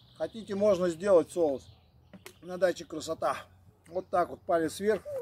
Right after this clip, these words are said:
Кому ролик понравился, обязательно сделайте, сделайте по такому рецепту. Больше дичи будет, добавьте всего больше, больше ингредиентов. Лука добавьте больше, всего добавьте больше.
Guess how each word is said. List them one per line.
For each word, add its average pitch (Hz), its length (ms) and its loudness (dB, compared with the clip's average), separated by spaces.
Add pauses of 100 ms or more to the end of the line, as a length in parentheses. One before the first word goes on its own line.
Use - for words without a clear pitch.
(140)
Кому 170 240 2
ролик 185 300 4
понравился, 175 560 4
обязательно 165 480 0
сделайте, 165 480 -2 (160)
сделайте 175 480 -2
по 170 100 -8
такому 175 440 -4
рецепту. 160 580 -4 (880)
Больше 190 480 -2
дичи 196 380 -10
будет, 185 360 -8
добавьте 170 480 2
всего 170 300 -4
больше, 170 340 -4
больше 165 300 -8
ингредиентов. 170 680 -6
Лука 202 300 -6
добавьте 160 480 0
больше, 143 320 -8
всего 180 280 -4
добавьте 156 440 -4
больше. 156 420 -8